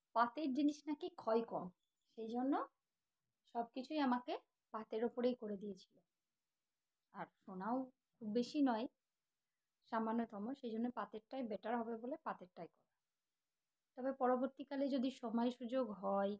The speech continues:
তখন আমি একটা এমনি design পলা আর, আহ, শাখা বাঁধানো দুটোই করার ইচ্ছা আছে। জানি না করতে পারবো কিনা বা হবে কিনা, যদি হয় অবশ্যই করব। চল,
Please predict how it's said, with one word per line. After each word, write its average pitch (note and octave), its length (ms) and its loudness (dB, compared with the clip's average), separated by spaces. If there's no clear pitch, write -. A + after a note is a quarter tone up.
তখন A3+ 340 -8
আমি D4 240 0
একটা C#4+ 320 -6
এমনি B3+ 280 0
design G3+ 440 -4
পলা G#3+ 280 -2
আর, F3+ 220 -6
আহ, G3 220 -8
শাখা G#3+ 320 -12
বাঁধানো G#3+ 320 -2
দুটোই C#4+ 340 -6
করার B3 220 4
ইচ্ছা C4 340 2
আছে। G#3+ 240 -4
জানি A#3 260 8
না C#4 100 8
করতে A#3+ 240 -4
পারবো G3+ 260 -2
কিনা E3+ 260 -8
বা G#3 120 0
হবে A3+ 280 6
কিনা, G#3 280 -4
যদি A#3+ 220 4
হয় F4 220 4
অবশ্যই A3 380 0
করব। F3+ 220 -12
চল, F#3+ 140 0